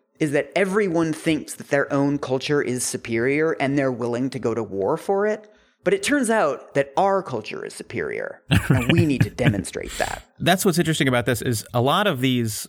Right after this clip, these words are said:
Speaker 2: complaints are symptoms of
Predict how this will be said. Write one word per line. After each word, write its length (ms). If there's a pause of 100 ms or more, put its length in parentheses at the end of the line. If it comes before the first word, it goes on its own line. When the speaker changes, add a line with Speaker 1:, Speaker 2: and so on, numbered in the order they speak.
Speaker 2:
complaints 880 (440)
are 540 (300)
symptoms 840 (220)
of 600